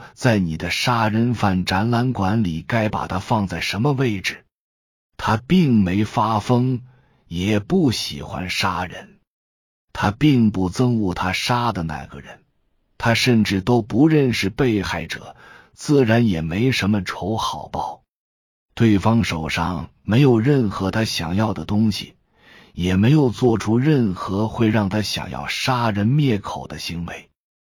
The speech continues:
被害人不可能做出任何会伤害、妨碍，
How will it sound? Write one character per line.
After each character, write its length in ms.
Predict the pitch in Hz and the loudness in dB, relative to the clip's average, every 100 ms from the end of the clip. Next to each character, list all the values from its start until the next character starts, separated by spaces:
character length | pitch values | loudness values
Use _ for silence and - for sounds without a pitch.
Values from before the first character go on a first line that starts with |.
| _ _ | _ _
被 280 | - 117 110 | 2 4 4
害 220 | - 110 | 2 2
人 460 | 107 98 113 120 127 | 2 2 2 2 0
不 260 | - 156 117 | 2 2 2
可 200 | 107 95 | 2 2
能 260 | 113 131 | 2 2
做 240 | 123 120 104 | 2 2 2
出 180 | 127 | 2
任 340 | 131 147 120 101 | 4 4 2 0
何 260 | - 90 | -2 -4
会 220 | 92 87 87 | -4 -4 -4
伤 320 | - 110 107 | -2 0 -2
害、 400 | - - - _ _ _ _ | -4 -8 -10 _ _ _ _
妨 420 | - - 98 156 | -8 -2 0 0
碍， 300 | 165 107 - | 0 0 -4